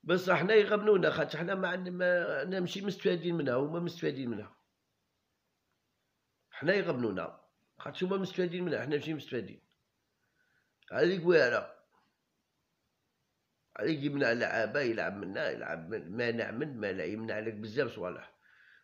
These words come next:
وين الفيفا؟ وين قالت لازم الجلوس في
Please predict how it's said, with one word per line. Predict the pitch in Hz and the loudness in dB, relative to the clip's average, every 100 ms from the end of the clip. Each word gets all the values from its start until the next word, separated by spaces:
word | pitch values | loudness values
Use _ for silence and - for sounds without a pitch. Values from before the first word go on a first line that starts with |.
| _ - | _ -6
وين | 123 131 | -2 -2
الفيفا؟ | 131 117 131 123 156 160 | -2 -2 -4 0 2 2
وين | 139 131 127 | 0 -4 -2
قالت | 135 117 | -2 -2
لازم | 139 127 110 120 110 - - _ | -4 -4 -2 -6 -8 -20 -20 _
الجلوس | 117 110 135 147 147 - - _ _ | -8 -2 0 2 2 -2 -12 _ _
في | - 127 123 123 | -6 -2 -2 -4